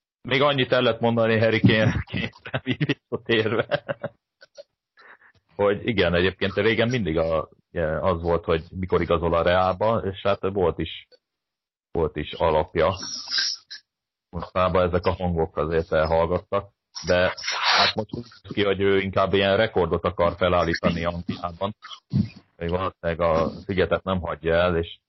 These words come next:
én szerintem, ha menni fog, akkor az a City lesz. Most már hely is van, most már ugye Aguero létszett, pénz van dögivel, szerintem ő menne,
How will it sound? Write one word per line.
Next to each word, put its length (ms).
én 220
szerintem, 520
ha 220
menni 320
fog, 220
akkor 300
az 80
a 220
City 220
lesz. 260
Most 140
már 160
hely 160
is 200
van, 280
most 260
már 140
ugye 220
Aguero 600
létszett, 600
pénz 280
van 240
dögivel, 680
szerintem 480
ő 100
menne, 440